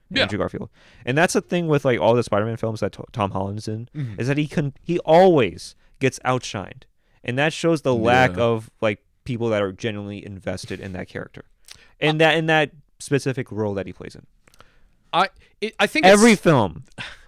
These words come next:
Speaker 2: I think it started off fine, like, Tom Holland as Spider-Man. He started off okay, but then it's just, like, it's so bloated at this point that it's like, how do you focus on just,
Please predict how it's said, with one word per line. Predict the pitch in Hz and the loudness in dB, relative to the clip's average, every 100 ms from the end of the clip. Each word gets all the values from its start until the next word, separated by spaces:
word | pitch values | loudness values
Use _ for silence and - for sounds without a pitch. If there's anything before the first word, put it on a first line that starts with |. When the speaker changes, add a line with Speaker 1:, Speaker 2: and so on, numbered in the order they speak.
| - | -4
Speaker 2:
I | 185 | -2
think | 302 330 | -2 -2
it | 427 | -2
started | - - 151 143 131 | -4 -2 2 2 2
off | 113 113 117 - _ _ | 2 2 0 -6 _ _
fine, | - - 120 117 120 117 | -16 -6 -2 -2 -4 -4
like, | 110 104 95 127 123 | -4 -4 -8 -20 -18
Tom | - 127 123 | -12 -8 -6
Holland | 113 113 | -6 -6
as | 104 | -8
Spider-Man. | - 110 107 113 | -8 -10 -8 -8
He | 185 | -8
started | - 226 131 | -2 0 0
off | 117 | 0
okay, | 107 - 104 104 104 - _ _ _ - _ - - - | -4 -4 -4 -4 -6 -10 _ _ _ -20 _ -20 -20 -16
but | 151 185 - | -6 -4 -2
then | 214 220 | -2 -2
it's | 175 - | -4 -6
just, | 165 - | -8 -4
like, | 151 131 - - | -2 -4 -8 -20
it's | 113 139 - | -18 -14 -10
so | - 165 165 160 143 | -8 -4 -2 -2 -2
bloated | 104 101 101 101 104 104 101 101 | -4 -2 -2 -2 -8 -10 -10 -10
at | 98 98 | -10 -12
this | 104 - | -16 -16
point | - 104 104 | -16 -14 -12
that | 101 | -12
it's | 110 | -12
like, | 110 | -10
how | 151 | -10
do | 170 | -10
you | 131 | -10
focus | - 110 104 - | -12 -14 -14 -16
on | 101 92 | -16 -14
just, | 98 95 - | -14 -14 -18